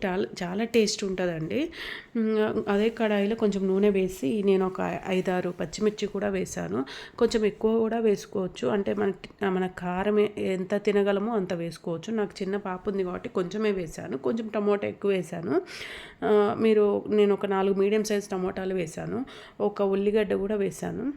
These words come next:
ఉల్లిగడ్డ మీకు నచ్చితే వేసుకోండి, లేకపోతే లేదు. ఆ, కొంచెం చింతపండు and జీలకర్ర కూడా వేశాను.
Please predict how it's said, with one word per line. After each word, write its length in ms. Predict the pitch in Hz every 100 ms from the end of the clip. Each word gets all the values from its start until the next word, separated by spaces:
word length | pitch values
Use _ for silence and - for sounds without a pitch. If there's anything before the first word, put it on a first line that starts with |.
| - - _ - - _ -
ఉల్లిగడ్డ 440 | 202 202 233 226 254
మీకు 240 | 247 220
నచ్చితే 400 | 202 208 208 220
వేసుకోండి, 540 | 208 190 - 202 196
లేకపోతే 440 | 262 202 185 196 190
లేదు. 420 | 180 170 190 320 - - - -
ఆ, 80 | 220
కొంచెం 360 | 214 208 202 202 -
చింతపండు 460 | 196 202 208 196 190
and 220 | 202 190
జీలకర్ర 480 | 175 190 196 196 196
కూడా 200 | 196 208
వేశాను. 600 | 185 160 170 165 202